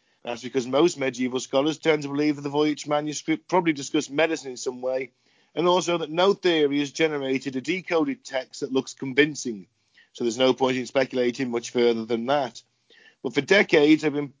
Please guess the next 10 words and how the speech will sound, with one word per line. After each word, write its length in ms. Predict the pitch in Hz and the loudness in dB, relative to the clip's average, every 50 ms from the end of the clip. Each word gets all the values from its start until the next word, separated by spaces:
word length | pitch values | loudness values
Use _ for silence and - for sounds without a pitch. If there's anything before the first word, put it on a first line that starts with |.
| _ - | _ -4
patiently 640 | - 180 208 240 220 - - 190 143 151 151 151 | 2 2 2 2 2 0 -2 -2 -2 0 -2 0
debunking 760 | 127 135 131 135 135 135 131 123 - - 139 151 151 143 - _ _ _ _ - | 0 -2 0 0 0 0 -2 -6 -6 -6 -6 -6 -6 -6 -8 _ _ _ _ 0
wild 460 | 117 139 151 151 156 156 151 - - | 4 6 6 8 8 6 6 4 2
theory 480 | 160 151 143 135 131 127 123 127 131 | 4 4 4 4 4 2 -2 -4 -4
after 240 | 123 127 - - 147 | -4 -6 -6 -4 -6
wild 440 | 127 123 127 127 131 131 127 - _ | -4 -2 -2 -2 0 -2 -2 -4 _
theory 400 | - 143 135 127 123 120 117 120 | 0 0 0 2 0 -2 -2 -2
about 240 | 120 113 117 117 110 | -4 -4 -4 -8 -8
the 60 | 120 | -8
manuscript. 760 | 123 123 131 131 131 127 120 - - 117 104 - _ - - | -8 -8 -6 -6 -8 -10 -10 -8 -8 -8 -8 -8 _ -20 -20